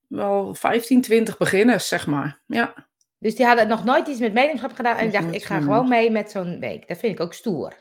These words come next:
Speaker 1: Ja, dat vind ik ook stoer. Ja,
Speaker 2: Ja.
Speaker 1: maar ja, volgens mij is dit precies waar zo'n week voor bedoeld is, om te kijken, eh, wat het is. Het is een soort, een soort retraite, zou je het bijna kunnen noemen.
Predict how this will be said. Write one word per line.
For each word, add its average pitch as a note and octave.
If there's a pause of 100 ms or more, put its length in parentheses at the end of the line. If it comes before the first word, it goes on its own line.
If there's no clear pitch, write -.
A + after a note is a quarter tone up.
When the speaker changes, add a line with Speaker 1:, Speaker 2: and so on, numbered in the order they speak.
(580)
Speaker 1:
Ja, F#3+
dat D3
vind F#3
ik -
ook -
stoer. - (140)
Ja, A3+
Speaker 2:
Ja. G#3
Speaker 1:
maar E3+ (460)
ja, F3
volgens D#3+
mij E3+
is E3+
dit F3+
precies F#3
waar F#3
zo'n G3
week G3+
voor G#3
bedoeld A#3
is, E3
om F3+
te F3
kijken, F3+ (400)
eh, F#3+
wat G3+
het G3
is. B3
Het C4
is D#4+
een G4+
soort, A3+
een A3+
soort F#3
retraite, A3
zou D4+
je D4+
het B3+
bijna C#4
kunnen C4
noemen. A#3